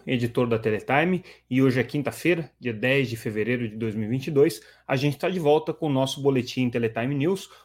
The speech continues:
o nosso podcast diário com as principais notícias do mercado de telecomunicações. Se vocês ainda não acon-, não acompanham a Teletime, entrem lá no site w w w ponto teletime ponto com ponto b r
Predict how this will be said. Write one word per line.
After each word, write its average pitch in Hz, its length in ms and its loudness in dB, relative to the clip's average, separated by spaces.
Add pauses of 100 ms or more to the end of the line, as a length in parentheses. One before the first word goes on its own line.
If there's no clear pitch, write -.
o - 40 -8
nosso 147 220 -2
podcast 156 560 0
diário 135 320 2
com 151 140 -6
as 135 80 -6
principais 135 500 -4
notícias 135 500 -4
do 135 80 -4
mercado 127 400 0
de 123 140 -4
telecomunicações. 135 880 -4
Se - 160 -8
vocês 135 320 0
ainda 120 220 0
não 120 80 -2
acon-, 120 360 -4
não 120 200 0
acompanham 110 420 -4
a 110 40 -8
Teletime, 160 500 -2 (340)
entrem 127 260 2
lá 117 100 0
no 123 80 0
site 156 460 -2
w 117 260 -4
w 107 300 -6
w 135 300 0
ponto 117 340 -6
teletime 123 480 -4
ponto 113 280 -12
com 110 200 -2
ponto 113 200 -10
b 135 100 0
r 160 320 2